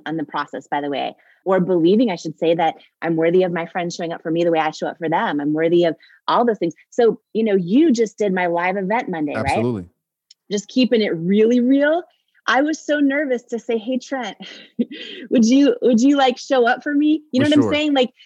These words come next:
Speaker 1: I still, I still go to that place of, like, "Oh, I'd rather just show up for everyone else however I can," or whatever. And I'm working, like, daily on overcoming some of that stuff and believing that,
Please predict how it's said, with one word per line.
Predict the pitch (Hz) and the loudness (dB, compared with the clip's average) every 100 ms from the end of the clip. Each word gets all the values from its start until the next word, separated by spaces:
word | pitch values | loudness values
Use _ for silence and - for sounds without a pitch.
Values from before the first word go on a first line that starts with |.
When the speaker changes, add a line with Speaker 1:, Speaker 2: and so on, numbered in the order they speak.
| - | -4
Speaker 1:
I | 254 | -2
still, | 269 _ _ _ 269 311 349 254 160 - _ _ | -2 _ _ _ -8 -4 -2 -2 -4 -10 _ _
I | 226 | -4
still | 254 - _ 277 285 | -4 -8 _ 0 2
go | 240 240 | 2 2
to | 214 | 0
that | 196 - - | -2 -6 -4
place | 233 240 208 | -4 -4 -6
of, | 180 | -8
like, | 185 180 175 - _ _ _ _ _ - | -6 -6 -8 -10 _ _ _ _ _ 0
"Oh, | 247 247 | 2 2
I'd | 208 | 2
rather | 220 240 254 | 0 0 0
just | 208 220 208 _ - | -2 -6 -12 _ -10
show | 247 233 233 | -4 -2 -2
up | - - | -4 -6
for | 214 | -4
everyone | 208 202 196 | -4 -4 -8
else | 185 180 | -10 -10
however | 180 175 170 | -10 -8 -8
I | 165 | -10
can," | - 165 151 | -14 -14 -12
or | 151 | -8
whatever. | 165 180 202 175 | -4 -2 -2 -4
And | 147 165 151 _ _ _ - | -6 -8 -12 _ _ _ -6
I'm | 190 208 175 | -4 -2 -2
working, | 185 233 233 160 147 147 | -2 -4 -6 -6 -8 -6
like, | 160 151 143 | -6 -6 -4
daily | 175 196 269 214 - - _ _ - | 2 2 2 0 -4 -10 _ _ -8
on | 165 | -4
overcoming | 165 156 160 160 151 151 | -4 -6 -8 -6 -6 -4
some | 151 | -4
of | 139 | -4
that | - | -8
stuff | - 123 120 - | -10 -8 -8 -6
and | 165 151 | -6 -2
believing | 165 156 175 170 170 156 | 0 4 4 2 0 0
that, | 151 147 | 0 -2